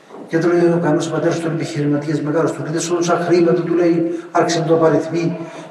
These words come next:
που τον έστειλε να σπουδάσει, του έδωσε χρήματα από ό,τι μου, μου, μου, μου ζήτησε, σου έδινα». Δεν είναι αυτό που θέλει το παιδί. Αυτό, εντάξει. Θέλει αυτήν την, τη ζεστασιά, την πνευματική που πρέπει να του δώσουμε.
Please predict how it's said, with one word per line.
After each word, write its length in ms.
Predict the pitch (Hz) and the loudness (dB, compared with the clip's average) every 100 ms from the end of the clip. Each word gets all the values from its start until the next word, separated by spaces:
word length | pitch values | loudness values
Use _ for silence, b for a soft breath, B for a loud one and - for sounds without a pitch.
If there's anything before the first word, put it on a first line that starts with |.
| - | -6
που 60 | |
τον 120 | 147 160 | 0 2
έστειλε 260 | 151 160 | 4 2
να 60 | 156 | 0
σπουδάσει, 500 | - 160 156 165 - - | 0 0 4 4 2 0
του 80 | 165 | 0
έδωσε 240 | 160 165 | 2 0
χρήματα 480 | - 170 175 165 165 | 0 2 2 4 2
από 140 | 160 | 2
ό,τι 140 | 165 160 | 2 0
μου, 240 | 156 - B B B | -2 -4 B B B
μου, 340 | 147 160 - 147 | -4 -2 -2 -4
μου, 300 | 156 151 143 | -4 -2 -2
μου 160 | 147 147 | 0 0
ζήτησε, 280 | 170 165 | 2 0
σου 180 | 147 - | 0 4
έδινα». 520 | 165 170 156 165 - - - - - - - | 4 6 4 2 -2 -6 -12 -16 -18 -20 -8
Δεν 120 | 196 | 0
είναι 100 | 196 | 2
αυτό 180 | 190 180 | 2 -4
που 120 | 160 | -10
θέλει 220 | 156 151 | -8 -8
το 140 | 139 135 | -8 -10
παιδί. 440 | 139 117 113 - - - | -12 -14 -16 -20 -20 -12
Αυτό, 160 | 208 | -4
εντάξει. 560 | 202 - 202 190 - 202 - - - _ _ _ _ _ _ _ | -4 -2 -4 -4 -8 -14 -20 -20 -20 _ _ _ _ _ _ _
Θέλει 220 | - 160 156 | -14 -8 -6
αυτήν 360 | - - 165 | -6 -6 -8
την, 200 | 156 156 - - - - - | -6 -6 -10 -14 -20 -20 -10
τη 120 | 143 | -6
ζεστασιά, 840 | 139 143 - 139 131 - 156 156 151 | -2 -2 -2 -4 -4 -2 0 0 0
την 80 | |
πνευματική 580 | 139 147 143 135 131 - | -4 -4 -2 -4 -4 -8
που 120 | 143 | -6
πρέπει 200 | 143 - | -6 -6
να 100 | 151 | -4
του 140 | 147 - | -4 -4
δώσουμε. 460 | 151 156 - 123 | -4 -4 -6 -12